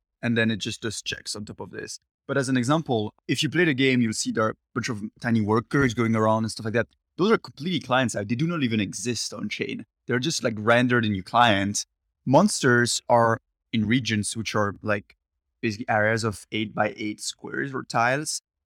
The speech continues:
And when you play the game, you see them moving around in that region, but it's on entirely client side. So basically, one thing we discovered is you can make the game feel more alive and interactive by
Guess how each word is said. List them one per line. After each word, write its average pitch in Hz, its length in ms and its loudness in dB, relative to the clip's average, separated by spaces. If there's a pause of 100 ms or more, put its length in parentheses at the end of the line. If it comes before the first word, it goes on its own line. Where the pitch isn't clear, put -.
(160)
And 117 300 -2 (640)
when 131 280 0
you 123 80 0
play 175 220 0
the 165 100 2
game, 127 220 2
you 110 80 0
see - 180 -4
them 117 180 2
moving 110 300 -2
around 123 280 4
in 104 60 0
that 98 100 -2
region, 107 560 -4
but 117 180 0 (260)
it's - 220 -10
on 113 220 -4 (140)
entirely 123 360 0
client - 360 -6
side. - 340 -10 (260)
So 156 200 0
basically, 190 440 -2
one 131 280 4
thing 170 200 0
we 131 80 2
discovered 120 500 -4
is 117 140 -8
you 113 80 -8
can 110 280 -2
make 135 200 0
the 151 80 -8
game 123 180 -4
feel 117 220 -4
more 107 200 0
alive 104 420 2
and 107 120 0
interactive 117 720 -6
by 107 200 0